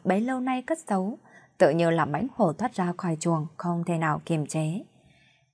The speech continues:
Tính của anh ôn hòa, không có nghĩa là anh dễ dàng bị xem thường, chẳng qua là loại người việc nhỏ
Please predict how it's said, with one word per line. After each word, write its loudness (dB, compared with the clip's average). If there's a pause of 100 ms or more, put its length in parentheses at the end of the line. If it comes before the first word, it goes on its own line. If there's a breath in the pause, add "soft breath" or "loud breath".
Tính 4
của 6
anh 6
ôn 2
hòa, 0 (380 soft breath)
không 4
có 6
nghĩa 2
là 4
anh 0
dễ -2
dàng -2
bị 0
xem -6
thường, -2 (440 soft breath)
chẳng 4
qua 2
là 2
loại 4
người 2
việc -2
nhỏ 2